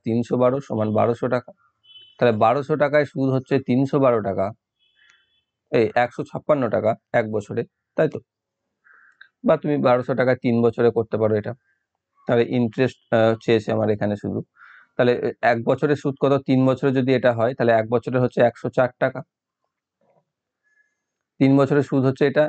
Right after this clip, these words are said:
এক বছরের সুদ হচ্ছে এটা। তাহলে বারোশো টাকার এক বছরের সুদ একশো চার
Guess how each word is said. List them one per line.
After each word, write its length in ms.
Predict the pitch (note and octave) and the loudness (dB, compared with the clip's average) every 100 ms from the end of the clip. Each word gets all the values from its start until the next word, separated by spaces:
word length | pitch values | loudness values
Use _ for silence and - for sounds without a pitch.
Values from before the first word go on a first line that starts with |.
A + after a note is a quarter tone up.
| - | 0
এক 140 | A#2 A2+ | -2 0
বছরের 260 | B2 B2+ C3 | -4 -4 -6
সুদ 180 | C#3 B2+ | -4 -2
হচ্ছে 180 | B2 - C3 | -2 -2 -4
এটা। 140 | B2+ D3 _ _ _ _ | -4 -8 _ _ _ _
তাহলে 160 | - A#2 G#2+ | 0 0 2
বারোশো 340 | G#2+ B2 C3 D3 | 2 0 -2 -2
টাকার 420 | C#3 C3 C#3 C#3 D3 _ _ _ _ _ _ _ _ _ | -2 0 2 2 -2 _ _ _ _ _ _ _ _ _
এক 160 | A#2 A#2 | 0 0
বছরের 360 | B2 A#2+ C3 C3 C3 | 0 -2 -2 -4 -2
সুদ 220 | B2+ C3 - A2 | -2 0 0 -2
একশো 200 | G#2+ A#2 | -2 -6
চার 260 | G#2+ B2 | -2 0